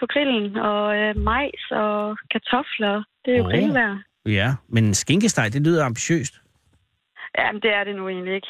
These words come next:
Speaker 2: Nå, okay.
Speaker 1: Det er bare at putte det på grillen, og så
Speaker 2: Og
Speaker 1: skal
Speaker 2: så,
Speaker 1: det lige
Speaker 2: og så
Speaker 1: simre
Speaker 2: glemme
Speaker 1: lidt.
Speaker 2: den. Ja.
Speaker 1: Ja, <laughs> ja.
Speaker 2: Og, og det er jo
Speaker 1: Men
Speaker 2: ham, der gør det, så alt er godt.
Speaker 1: Lige præcis. Det er ham, der styrer det der, så det er ham, der må, øh, det må stå for hans regning, hvis det er, at det ikke bliver så godt.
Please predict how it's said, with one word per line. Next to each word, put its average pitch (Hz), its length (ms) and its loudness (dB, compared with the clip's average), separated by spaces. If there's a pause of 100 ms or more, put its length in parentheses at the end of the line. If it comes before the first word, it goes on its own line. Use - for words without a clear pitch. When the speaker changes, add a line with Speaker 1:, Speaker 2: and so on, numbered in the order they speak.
(100)
Speaker 2:
Nå, 147 120 4
okay. 120 120 -2
Speaker 1:
Det 220 160 2
er 202 100 2
bare 202 400 -2
at 185 140 -10
putte 214 180 -2
det 233 140 -4
på 285 60 2 (120)
grillen, 208 340 -2
og 196 120 -6
så 208 400 0
Speaker 2:
Og 123 80 2
Speaker 1:
skal - 0 -
Speaker 2:
så, 104 120 2
Speaker 1:
det 127 80 -2
lige 220 140 -8
Speaker 2:
og 135 80 2
så - 80 2
Speaker 1:
simre 220 80 2
Speaker 2:
glemme 139 240 2
Speaker 1:
lidt. 214 80 -2
Speaker 2:
den. 139 100 -4 (240)
Ja. 131 80 -10 (580)
Speaker 1:
Ja, 220 100 0 (160)
<laughs> - 180 -2
ja. - 340 -2
Speaker 2:
Og, 165 120 0
og 165 160 0
det 170 100 4
er 160 40 4
jo 165 60 4
Speaker 1:
Men 170 100 2
Speaker 2:
ham, 147 160 0
der 165 80 0
gør 107 220 -2
det, 87 120 -8
så - 100 -4
alt 165 220 2
er 175 40 -2
godt. 110 260 -2 (640)
Speaker 1:
Lige 294 220 -2
præcis. 208 420 -8
Det 262 80 4
er 262 80 4
ham, 247 200 -2
der 247 100 0
styrer 233 220 0
det 214 140 -2
der, 202 180 2
så 226 120 -8
det 233 80 2
er 240 40 2
ham, 220 200 -2
der 233 80 0
må, 196 320 0
øh, 196 300 0 (520)
det 247 80 2
må 233 60 0
stå 247 180 0
for 220 80 -4
hans 226 260 0
regning, 220 300 -2
hvis 190 160 -8
det 202 80 2
er, 196 120 2
at 196 100 -6
det - 80 -2
ikke - 120 -6
bliver - 140 -6
så - 140 -8
godt. - 180 -2